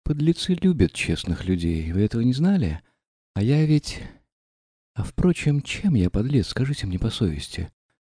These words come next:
Что они меня все вслед за нею подлецом называют?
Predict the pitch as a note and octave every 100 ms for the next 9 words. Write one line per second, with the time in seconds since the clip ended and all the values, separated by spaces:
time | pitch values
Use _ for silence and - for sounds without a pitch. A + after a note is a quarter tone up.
0 | _ _ - - - F#3 C#3 A#2 G#2+ G2+
1 | - - D3 G#2 - B2+ C#3 G#2+ G2+ A#2+
2 | C#3+ C3+ B2 A#2+ A#2+ C#3 C3+ F#2 E2 F2
3 | E2 D#2+ D#2 -